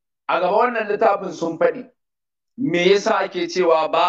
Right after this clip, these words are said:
a ziyarar madadi? Sun faɗi. Saboda kowane shehu yanda Allah yake ji haushi ane masa shirka, haka suka ce haka shi ma. Haka su ma waliyan suke. Ba sa so a,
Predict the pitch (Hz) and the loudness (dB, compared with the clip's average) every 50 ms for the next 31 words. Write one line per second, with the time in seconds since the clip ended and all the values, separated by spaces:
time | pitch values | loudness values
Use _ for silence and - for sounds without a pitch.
0 | 165 165 156 151 139 123 127 139 147 151 160 160 160 160 151 143 131 127 143 143 | 0 -2 -4 -6 -6 -4 -2 0 2 4 4 4 4 4 2 -2 -2 -4 -6 -6
1 | 135 127 123 127 123 123 - - 143 143 143 - 156 147 127 120 - - _ _ | -6 -6 -6 -6 -8 -8 -6 -4 -4 -4 -4 -2 -2 -2 -2 -4 -10 -18 _ _
2 | _ _ _ _ _ _ _ _ _ _ _ _ _ - - - 147 143 135 117 | _ _ _ _ _ _ _ _ _ _ _ _ _ -2 0 2 2 2 2 0
3 | 117 - - 151 156 160 160 151 139 117 110 107 - 139 135 135 123 110 110 123 | 0 -2 0 2 4 4 4 4 2 0 -2 -6 -4 -2 -2 0 0 -2 -2 -2
4 | 135 139 139 131 - - 117 123 127 123 117 113 110 117 117 - - 107 95 92 | 0 0 0 0 -2 -2 -4 -4 -2 -2 -2 0 -2 -2 -6 -8 -8 -8 -8 -8
5 | 87 - - - 127 123 - 92 _ _ _ _ _ _ _ _ _ - - - | -8 -8 -12 -12 -10 -10 -10 -10 _ _ _ _ _ _ _ _ _ -10 -4 -2
6 | 120 127 131 123 - - 123 123 - - 127 127 117 110 107 113 117 123 113 - | -2 -2 -2 -4 -6 -6 -6 -4 -2 -2 -2 -2 -2 -2 -4 -8 -10 -10 -12 -10
7 | 120 113 107 - - 87 - - 110 - - - - - 113 - - - - - | -10 -10 -10 -10 -12 -16 -16 -16 -16 -18 -18 -18 -14 -14 -12 -12 -10 -10 -8 -8
8 | 113 - 98 - - - - - - - _ _ _ _ _ _ _ _ _ _ | -10 -12 -12 -16 -16 -14 -14 -14 -16 -16 _ _ _ _ _ _ _ _ _ _
9 | _ _ _ _ _ _ _ _ - - 151 147 - - - - - 123 123 127 | _ _ _ _ _ _ _ _ -12 -8 -8 -8 -8 -10 -14 -12 -8 -4 -2 0
10 | 131 127 127 117 104 101 101 107 - 98 - - - - _ _ _ _ _ _ | 2 2 2 2 0 -4 -6 -6 -8 -10 -10 -14 -20 -20 _ _ _ _ _ _
11 | _ _ _ _ _ _ _ _ - - - - - - - - - 240 - - | _ _ _ _ _ _ _ _ -10 -8 -8 -8 -8 -10 -8 -8 -8 -8 -6 -8
12 | - - | -8 -8